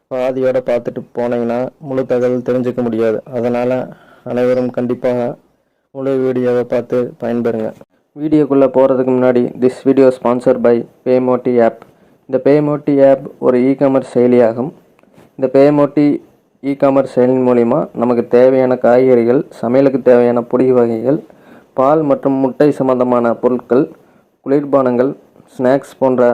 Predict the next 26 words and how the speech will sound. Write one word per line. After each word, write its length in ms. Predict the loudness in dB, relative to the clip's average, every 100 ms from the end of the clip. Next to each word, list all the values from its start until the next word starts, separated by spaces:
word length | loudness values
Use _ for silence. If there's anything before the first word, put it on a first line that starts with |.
| -2 -4
அன்றாட 300 | 0 2 4
வாழ்க்கைக்கு 360 | 2 0 -2 0 2
தேவையான 340 | 4 4 2 0
பொருட்கள் 340 | -2 0 -2 -2 -4
இந்த 140 | -4 0 4
Paymoti 460 | 4 4 0 0 -2
செயலியின் 320 | 0 0 0 0
மூலிமா 280 | 0 0 -2 -6 _ _ _ -4
நீங்க 160 | 0 2 2
ஆர்டர் 260 | 0 0
போட்டு 200 | 0 2 0
வாங்கிக்கலாம். 500 | 2 0 0 -2 -4 _
இந்த 140 | -2 -2 0
செயலியோட 520 | 2 4 4 4 2 2 -2 _ -8 -2
லிங்க் 200 | -2 -4 -14 -8
டிஸ்கிரிப்ஷன்ல 560 | -8 -4 -4 -2 -4 -2 0
கொடுத்துருக்கேன். 520 | 0 0 2 0 0 0
வேணும்னா 420 | 2 2 0 0 -2 -6
இந்த 120 | -4 2
Paymoti 440 | 2 4 0 2 2 2
ஆப்பை 180 | 2 2 2
டவுன்லோட் 340 | 2 2 0
செஞ்சு 260 | -2 0 0 0 _ _ _ -4
உங்களுக்கு 260 | 0 0 0
தேவையான 440 | 2 4 2 2 0 0
பொருட்களை 400 | -2 0 0